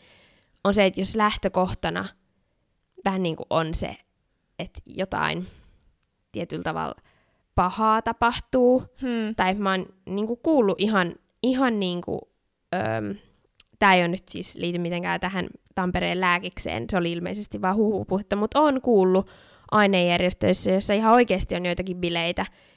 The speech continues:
Speaker 1: jossa niinku nuoremmille ikään kuin annetaan joku vastuuhenkilö, joka
Speaker 2: Hmm.
Speaker 1: pitää huolta siitä, että sä pääset näiden tiettyjen bileiden jälkeen kotiin.
Speaker 2: Hmm.
Speaker 1: Niin jos lähtökohtana on se,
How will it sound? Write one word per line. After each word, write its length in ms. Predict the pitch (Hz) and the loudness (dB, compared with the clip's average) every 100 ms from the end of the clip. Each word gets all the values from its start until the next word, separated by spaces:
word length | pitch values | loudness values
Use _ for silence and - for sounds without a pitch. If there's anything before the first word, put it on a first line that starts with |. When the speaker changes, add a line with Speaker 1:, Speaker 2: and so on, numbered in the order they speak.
| - | -2
Speaker 1:
jossa 240 | 202 190 | 0 2
niinku 220 | 196 175 185 | 0 2 0
nuoremmille 880 | 180 196 185 175 170 170 170 180 196 - | 2 6 6 4 0 -4 -6 -8 -10 -14
ikään 400 | 196 - 120 190 | -10 -6 -4 -6
kuin 340 | - 82 80 - - - _ _ _ - - _ _ - | -4 -4 -4 -10 -20 -20 _ _ _ -20 -20 _ _ 4
annetaan 520 | 196 185 185 170 170 | 4 4 0 -2 -2
joku 200 | 175 185 | -2 0
vastuuhenkilö, 920 | 175 - - 131 196 156 - 117 202 - _ _ _ _ - | 0 -2 -6 -8 -8 -8 -8 -6 -6 -8 _ _ _ _ -2
joka 300 | 170 233 - | -2 0 -2
Speaker 2:
Hmm. 180 | - - | -2 -6
Speaker 1:
pitää 280 | 196 170 | -2 0
huolta 320 | 180 165 180 196 | 0 -2 -2 -6
siitä, 400 | 214 123 - 214 - _ _ _ _ | -8 -8 -8 -10 -10 _ _ _ _
että 120 | - | -10
sä 60 | - | -2
pääset 320 | 165 170 190 | -2 -2 -4
näiden 400 | 185 165 165 165 | -2 -2 -2 -4
tiettyjen 460 | 170 170 - 170 - | -4 -6 -4 -6 -4
bileiden 400 | 98 - - 80 | -6 -8 -8 -8
jälkeen 340 | - - 175 | -8 -8 -4
kotiin. 540 | 175 190 - 123 226 - | -4 -4 -4 -4 -6 -6
Speaker 2:
Hmm. 80 | 233 | -8
Speaker 1:
Niin 260 | 226 214 220 220 | -6 -6 -2 4
jos 180 | 214 | 6
lähtökohtana 760 | 247 294 - 190 190 - 175 170 | 8 6 6 4 4 2 0 0
on 80 | 180 | 0
se, 180 | 180 | -4